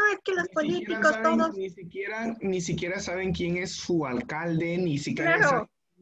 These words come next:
Speaker 2: su, su diputado de, de distrito. O sea, déjate el
Speaker 1: Sí.
Speaker 2: federal, el de distrito, o sea,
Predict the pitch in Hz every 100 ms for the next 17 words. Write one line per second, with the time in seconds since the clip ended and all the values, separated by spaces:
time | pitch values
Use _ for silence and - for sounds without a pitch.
0 | - _ _ _ _ - 170 160 160 160
1 | 165 151 - 170 160 165 160 165 180 190
2 | 202 196 180 147 156 147 151 - 175 196
3 | - 156 120 113 - 147 151 170 226 -
4 | 208 165 147 147 180 160 147 139 139 139
5 | 135 147 170 165 127 127 113